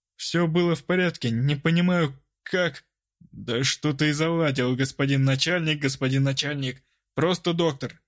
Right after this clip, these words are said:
понял? Понял, господин доктор! Тогда живо помоги мне!» Кацевич быстро подошёл к неподъёмному саркофагу.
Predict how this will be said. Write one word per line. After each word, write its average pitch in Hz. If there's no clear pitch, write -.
понял? 175
Понял, 175
господин 147
доктор! 139
Тогда 135
живо 160
помоги 160
мне!» 117
Кацевич 170
быстро 151
подошёл 135
к -
неподъёмному 135
саркофагу. 135